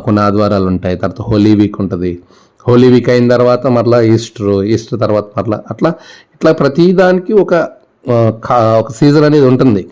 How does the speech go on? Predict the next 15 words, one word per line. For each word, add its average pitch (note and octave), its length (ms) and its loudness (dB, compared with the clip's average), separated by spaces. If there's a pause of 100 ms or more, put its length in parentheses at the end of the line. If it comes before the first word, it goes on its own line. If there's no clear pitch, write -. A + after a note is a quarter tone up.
కానీ F#3 260 0 (120)
ఇవన్నీ A2+ 580 2
కాకుండా C3 560 -6 (540)
బేసిక్గా E3 560 2
మెయిన్ C#3 580 4 (840)
త్రీ G#3+ 380 0 (680)
సీజన్స్ C3 460 4
మనం A#2 280 2
చూస్తాం - 340 -8 (560)
ఈ G#2 80 0
క్రిస్టియన్ B2+ 460 -2
క్యాలెండర్లో. E2+ 560 -6 (520)
దానిలో D#3 400 4
ఒకటి A2 640 0 (240)
ఫస్ట్ - 640 0